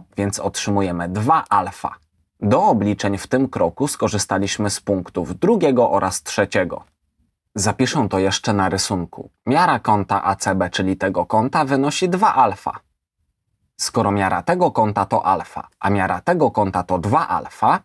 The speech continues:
to pokazaliśmy, że miara kąta A C B jest dwa razy większa niż miara kąta D A B. Do obliczeń skorzystaliśmy z punktu czwartego.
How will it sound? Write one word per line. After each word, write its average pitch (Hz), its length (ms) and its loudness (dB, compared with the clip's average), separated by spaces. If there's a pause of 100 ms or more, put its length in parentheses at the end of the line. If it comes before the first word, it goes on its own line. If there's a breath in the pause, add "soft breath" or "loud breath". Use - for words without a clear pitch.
(120)
to 101 100 -2
pokazaliśmy, 101 720 -2
że 104 100 0
miara 104 280 0
kąta 104 440 -2
A 165 140 -2
C 143 180 0
B 110 160 2
jest 120 320 0
dwa 170 360 4
razy 143 300 2
większa 101 480 0
niż 95 260 -2
miara 95 280 2
kąta 92 480 -2
D 147 380 4
A 98 220 0
B. 95 280 0 (480)
Do 180 200 2
obliczeń 117 560 2
skorzystaliśmy 104 840 0
z - 100 -6
punktu 104 420 -4
czwartego. - 680 -2